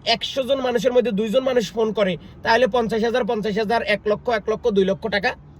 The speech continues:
লাভ হয়ে যায়। তারা এইভাবে বুশ করে, ব্যানার পোস্টার করে সৌদি আরবের বিভিন্ন কোম্পানির নাম দিয়ে। এটা হচ্ছে বর্তমানে দালালি ব্যবসা। এই দালালি ব্যবসা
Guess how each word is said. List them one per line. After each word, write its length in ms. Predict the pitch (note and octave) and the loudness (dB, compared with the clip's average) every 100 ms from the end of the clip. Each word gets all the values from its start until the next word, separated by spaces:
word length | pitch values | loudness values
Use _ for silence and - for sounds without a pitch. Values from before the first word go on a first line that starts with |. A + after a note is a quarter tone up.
| - - | -20 -10
লাভ 240 | F3+ G3 E3+ | -2 0 2
হয়ে 180 | F#3+ D#3 | 2 0
যায়। 140 | D3+ | -4
তারা 200 | E3+ G3 | -2 -2
এইভাবে 380 | G3 F#3 F#3+ A3 | 0 0 2 2
বুশ 300 | F3+ G3 - | 0 -2 0
করে, 260 | B3 C#4 - - - | 2 2 0 -14 -4
ব্যানার 300 | D#3 F3+ G3+ | 0 2 2
পোস্টার 380 | - G3 A3+ G#3+ | 0 -4 -2 -2
করে 240 | B3 C#4+ C#4 - - | 4 2 2 -14 -8
সৌদি 280 | G3 F3 F#3 | -2 0 2
আরবের 220 | F#3 F#3+ | 2 0
বিভিন্ন 360 | E3+ F#3+ G#3+ A3 | 2 2 2 2
কোম্পানির 420 | G3 F3+ E3+ E3+ | 2 0 -2 0
নাম 260 | F3 D#3 | 0 -2
দিয়ে। 200 | C3 A#2+ - - - - - - - - - | -4 -8 -10 -20 -20 -20 -20 -20 -20 -12 -4
এটা 200 | E3 F#3 | 0 2
হচ্ছে 380 | F#3+ - C4 D4 - - - | 0 2 2 2 -6 -18 -2
বর্তমানে 500 | F3 E3+ E3+ E3 D#3+ | -2 0 -2 0 -2
দালালি 340 | D#3 D3+ C#3+ C3 | -2 -2 -4 -4
ব্যবসা। 360 | B2+ - C3 - - - - - - - - - - - - | -8 -8 -12 -12 -20 -20 -20 -20 -20 -20 -20 -20 -20 -14 4
এই 180 | A3+ B3+ | 4 6
দালালি 380 | A3+ A3+ A3 A3+ | 0 2 0 0
ব্যবসা 420 | A3+ - C4+ | -2 0 -2